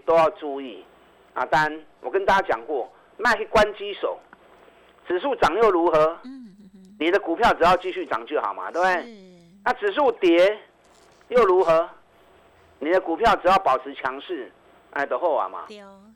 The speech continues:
Speaker 1: 所以不要去想指数，指数一定会上去的。啊，晚个几天没关系，
Speaker 2: 嗯。
Speaker 1: 个股强势会领先走。这个地方你就跟着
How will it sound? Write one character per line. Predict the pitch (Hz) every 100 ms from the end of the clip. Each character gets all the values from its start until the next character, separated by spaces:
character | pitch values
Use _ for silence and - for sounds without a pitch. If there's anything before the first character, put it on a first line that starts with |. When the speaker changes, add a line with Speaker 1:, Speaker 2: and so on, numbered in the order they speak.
| -
Speaker 1:
所 | 185
以 | 165 143
不 | -
要 | 185 233
去 | 208 240
想 | - 151 180
指 | 127 113
数， | - 156 117 98 _ _ _ _ -
指 | 180 180
数 | 277 247
一 | 202
定 | 226
会 | 214 208
上 | 208 175
去 | - 175 127
的。 | 101 - _ _ _ -
啊， | 120 127
晚 | 151 151
个 | 170
几 | - 147
天 | 139 190
没 | 185 151
关 | 160 156 156
系， | - 156 - _
Speaker 2:
嗯。 | 294 311 247 170
Speaker 1:
个 | 277 233
股 | 156 147
强 | - 156 156
势 | 180 214
会 | 185 196
领 | 123 107
先 | 143 139 139
走。 | - 82 80 _ - - - -
这 | 269
个 |
地 | 247 254
方 | 233 226 190
你 |
就 | 147 208 -
跟 | 214 202
着 | 180